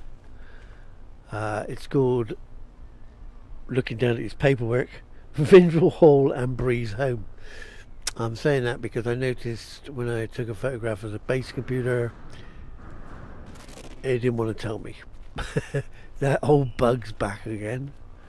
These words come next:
I think it's something to do with a network issue, usually followed by a P C, Xbox player. I know he's not, so we're gonna go to this building first. Let's, uh, not. Oh,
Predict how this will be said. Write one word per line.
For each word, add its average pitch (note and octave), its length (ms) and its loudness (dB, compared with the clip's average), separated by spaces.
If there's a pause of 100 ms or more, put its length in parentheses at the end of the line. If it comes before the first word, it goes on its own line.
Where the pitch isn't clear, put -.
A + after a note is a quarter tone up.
(640)
I E3 60 0
think G3 140 2
it's C3 100 0
something B2+ 160 2
to A#2+ 80 2
do A2+ 60 4
with G#2+ 100 2
a G#2+ 80 0
network A#2 480 0
issue, G#2+ 400 -4 (220)
usually D#3+ 320 0
followed B2+ 320 0
by A#2+ 160 2
a A2 40 0
P - 320 -4
C, A#2+ 460 -2
Xbox A#2 480 -4 (180)
player. A2 360 -2 (420)
I D3 60 -2
know F3 160 2
he's C3+ 320 0
not, A#2 280 2 (140)
so A2 300 -4 (1500)
we're G3+ 80 4
gonna G#3+ 180 8
go F3 120 10
to D3 60 6
this C#3+ 240 4 (120)
building A2 340 2
first. - 520 -4 (180)
Let's, - 420 -6
uh, A2 280 -2 (1000)
not. - 380 -8 (500)
Oh, D4+ 240 0